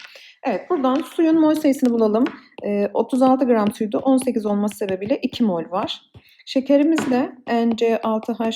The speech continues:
on iki O altı. E, neydi? Bir molü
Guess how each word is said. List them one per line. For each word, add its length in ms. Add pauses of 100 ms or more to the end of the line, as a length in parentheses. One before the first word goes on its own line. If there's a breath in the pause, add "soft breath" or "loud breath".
on 120
iki 320
O 280
altı. 380 (500 loud breath)
E, 60 (680)
neydi? 420
Bir 120
molü 420